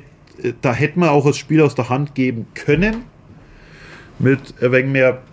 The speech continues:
Pech oder ein wenig mehr Konsequenz von Nauheim. Haben sie aber dann im letzten Drittel nochmal gedreht. Also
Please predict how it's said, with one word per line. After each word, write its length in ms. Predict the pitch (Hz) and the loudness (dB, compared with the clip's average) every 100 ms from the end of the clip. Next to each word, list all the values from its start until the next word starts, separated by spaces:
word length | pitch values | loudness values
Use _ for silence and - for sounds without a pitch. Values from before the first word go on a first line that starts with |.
| - | -8
Pech 360 | 151 190 - | -2 -2 -4
oder 200 | 139 139 | -2 0
ein 60 | 131 | 0
wenig 180 | 135 139 | 0 -2
mehr 100 | 127 | -4
Konsequenz 540 | - 123 120 127 131 | -4 -4 -4 -4 -4
von 240 | - 131 113 | -2 -4 -2
Nauheim. 440 | 113 143 180 196 - - - - - - - 110 | 0 2 0 -2 -6 -18 -20 -20 -20 -20 -10 -4
Haben 160 | 131 | -2
sie 80 | 151 | 2
aber 100 | 151 | 2
dann 140 | 139 | 2
im 100 | 135 | 0
letzten 300 | 123 120 - | 0 -2 -4
Drittel 200 | 139 135 | -4 -2
nochmal 220 | 123 123 120 | -2 -2 -2
gedreht. 420 | 123 113 117 117 | -2 -2 -2 -2
Also 300 | 90 92 | -4 -6